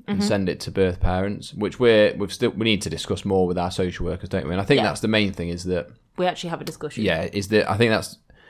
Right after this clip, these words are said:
Speaker 1: anything that you're agreeing to and that you're setting up, um, is something that you discuss with your social worker and
Speaker 2: Mm-hmm.
Speaker 1: that you agree on it, because ultimately it's, it's, everyone's got to agree. If you
Speaker 2: Mm-hmm.
Speaker 1: don't feel comfortable with it, then you just say.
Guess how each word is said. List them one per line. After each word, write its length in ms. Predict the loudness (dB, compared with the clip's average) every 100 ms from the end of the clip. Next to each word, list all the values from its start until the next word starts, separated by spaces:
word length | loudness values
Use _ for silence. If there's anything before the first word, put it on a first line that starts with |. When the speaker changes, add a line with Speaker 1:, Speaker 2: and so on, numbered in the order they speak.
| 2
Speaker 1:
anything 320 | 4 6 4
that 100 | 4
you're 300 | 8 8 8
agreeing 400 | 6 4 4 4 2
to 280 | 2 2
and 120 | 2 0
that 80 |
you're 380 | 0 2 2 -2 -8 -20 -20 _
setting 400 | 0 2 2 2
up, 320 | 2 2 2 0 0
um, 420 | -2 0 -2 -4
is 100 | -4
something 320 | -2 -2 0 0
that 100 | 0
you 360 | 0 2 0
discuss 520 | -4 -8 -8 -4 -4 -4
with 120 | -6
your 60 | -2
social 360 | 0 0 -2
worker 340 | -6 -6 -4 -2
and 100 | 0
Speaker 2:
Mm-hmm. 80 | 2
Speaker 1:
that 60 | 0
you 80 |
agree 260 | -2 -4 -4
on 120 | -4
it, 140 | -6 -6
because 220 | -6 0
ultimately 440 | 0 0 -4 -2 -2
it's, 240 | -4 -10 -10
it's, 440 | -8 -8 -12 -14 _ _ _ -2
everyone's 420 | 0 2 2 0
got 160 | -2 -4
to 100 | -4
agree. 460 | -4 -4 -4 -8 -10
If 140 | -4 2
you 100 | 4
Speaker 2:
Mm-hmm. 100 | 4
Speaker 1:
don't 100 | 4
feel 160 | 0
comfortable 400 | 2 -2 -4 -6
with 120 | -4 -2
it, 180 | -2
then 180 | -2 -2
you 100 | -2
just 200 | -4 -8
say. 260 | -4 -4